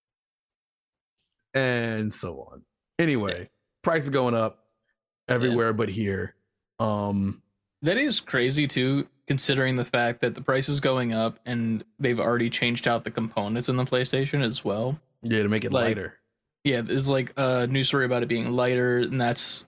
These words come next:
Speaker 2: like, it just got different parts. Like, the P S five that you and I both have, which I assume were among, like, the first
Speaker 1: We're the
Speaker 2: release of it.
Speaker 1: first wave, yeah.
Speaker 2: Yeah, so, like, we're in the first wave.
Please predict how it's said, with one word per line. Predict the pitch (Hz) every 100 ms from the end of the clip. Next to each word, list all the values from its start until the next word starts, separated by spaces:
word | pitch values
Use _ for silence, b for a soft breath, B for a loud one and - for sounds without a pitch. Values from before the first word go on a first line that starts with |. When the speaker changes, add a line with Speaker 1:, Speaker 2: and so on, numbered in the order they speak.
| -
Speaker 2:
like, | 139 165
it |
just | - 165
got | 170 170
different | 170 170 120 -
parts. | - 120 104 131
Like, | 123
the | 117
P | 202
S | 214
five | - 185 170
that | 110
you | 135 139
and |
I | 123 135
both | 135 131 131
have, | 131 131 143
which | 131 127 - _ _ _ _ _ _ _ -
I | 143
assume | 135 - 196 208
were | 208
among, | 202 202 196
like, | 185 151 -
the |
first | 123 - 139 - - - _ _ _ - -
Speaker 1:
We're | 135
the | 120
Speaker 2:
release | 123 120
of | 165 117
it. |
Speaker 1:
first | 113 - -
wave, | 117 92 82 -
yeah. | 95 - - _ -
Speaker 2:
Yeah, | 123 82 - -
so, | - 147
like, | 139 131 123
we're | 151 214
in | 214
the | 151
first | 180 151 143
wave. | 131 151